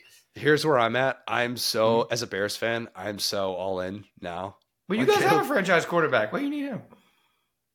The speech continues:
Speaker 1: That was mean. That was re-, I, I didn't like that. I know I've, I've
Speaker 2: Look,
Speaker 1: I've
Speaker 2: y'all need to
Speaker 1: had
Speaker 2: try
Speaker 1: my
Speaker 2: him
Speaker 1: case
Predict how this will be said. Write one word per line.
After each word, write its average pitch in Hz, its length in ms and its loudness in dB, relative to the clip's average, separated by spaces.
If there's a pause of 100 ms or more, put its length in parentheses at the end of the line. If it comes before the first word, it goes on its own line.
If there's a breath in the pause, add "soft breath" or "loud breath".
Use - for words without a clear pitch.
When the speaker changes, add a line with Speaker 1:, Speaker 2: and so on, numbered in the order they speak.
Speaker 1:
That 220 120 -4
was 147 120 -4
mean. 101 380 -8 (240)
That 180 120 -4
was 185 140 -2
re-, 156 220 0
I, 151 260 -4
I 139 120 2
didn't 175 260 2
like 117 240 0
that. 92 260 -6
I 139 120 4
know 220 220 4
I've, 185 300 6
I've 151 260 0
Speaker 2:
Look, 285 280 10
Speaker 1:
I've 135 180 2
Speaker 2:
y'all 240 140 12
need 427 140 4
to 403 80 6
Speaker 1:
had 147 60 6
Speaker 2:
try 214 200 10
Speaker 1:
my 208 60 4
Speaker 2:
him 208 80 4
Speaker 1:
case 190 40 4